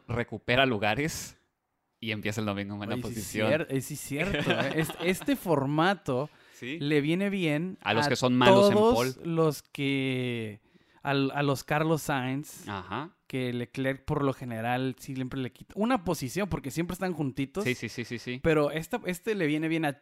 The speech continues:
Speaker 2: a Checo porque la cual-, cal-, que tu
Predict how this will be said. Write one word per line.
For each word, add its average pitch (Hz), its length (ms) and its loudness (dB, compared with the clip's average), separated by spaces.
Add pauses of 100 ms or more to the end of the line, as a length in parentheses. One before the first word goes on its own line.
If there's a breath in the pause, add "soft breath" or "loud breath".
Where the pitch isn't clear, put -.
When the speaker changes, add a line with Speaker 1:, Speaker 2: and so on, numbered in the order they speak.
(120)
Speaker 2:
a 123 220 0
Checo 160 560 -6 (320)
porque 123 520 -6
la 113 420 -6 (340)
cual-, 135 280 -4
cal-, 143 380 -4
que 151 120 -4
tu 139 180 -10